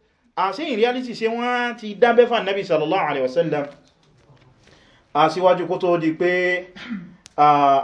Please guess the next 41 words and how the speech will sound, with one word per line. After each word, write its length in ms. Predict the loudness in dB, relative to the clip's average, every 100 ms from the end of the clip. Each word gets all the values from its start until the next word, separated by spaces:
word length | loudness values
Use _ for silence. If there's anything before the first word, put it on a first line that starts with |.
| 0
Ànábì 220 | -2 -2
sallallahu 360 | -4 -2 0 0
alaihi 140 | 0
wasallam, 300 | -2 -2 -4 -6 _ _ _ _
kó 100 | -6
tó 80 | -4
di 80 | -4
pé 220 | 2 4
Ànábì 480 | 6 2 -4 -6 0
dáyé. 280 | 4 4 4 -6 -20 _ _ _
So, 240 | 2 4 4
Al-Imam 280 | 4 4 2
Ibn 160 | -2 0
Qayyim 240 | 0 2
rahimahullahu 760 | -2 -2 -6 -4 -2 -2 -2 -4
ta'ala, 420 | -2 -2 -2 -4 -12 _ _ _ -2
àyè 180 | 2
méjì 220 | 2 2 4
la 100 | 4 2
Ibn 200 | -2 0
Qayyim 220 | 0 0
ti 100 | -8
sọ, 280 | -6 -6 -6 -12 _ _ _ _ -10
èwo 140 | -8
ni 80 | -10
kí 120 | -12
n 160 | -12 -10
mú 80 |
ní 120 | -10 -8
méjì? 240 | -8 -10 -16 _ _ _ _
So, 140 | -2 2
wọ́n 100 | 2
sọ 140 | 2
nínú 160 | 0 2
Zadul 340 | 4 4 2 -2
Ma'ad, 460 | 0 2 2 0
wọ́n 180 | 0 0
sọ 140 | 2 0
nínú 240 | -2 -4
Tuhfatul 420 | -4 -4 -6 -4
Mawlud. 400 | -4 -4 -6 -10